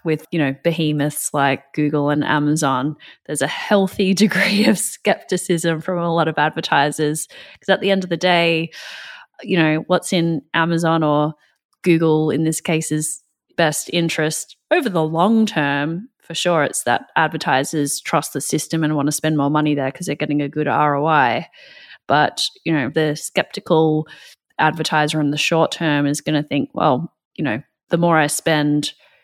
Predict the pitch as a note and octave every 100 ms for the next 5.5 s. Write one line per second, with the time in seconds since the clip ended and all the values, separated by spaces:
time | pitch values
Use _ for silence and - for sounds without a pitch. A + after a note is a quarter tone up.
0 | - F3 D#3 - _ - E3+ D#3 D#3 C#3+
1 | - - E3 D3 C#3+ D3 - D3+ C#3+ D3
2 | D3 D3+ C#3+ C#3+ D3+ C3+ - D3 C3+ -
3 | D3 D3 C#3 D3 D3 C#3+ C#3+ C#3+ - B2
4 | C#3 - D3 C3+ C3+ C3+ - D3 - D3
5 | - - C#3+ C#3+ D#3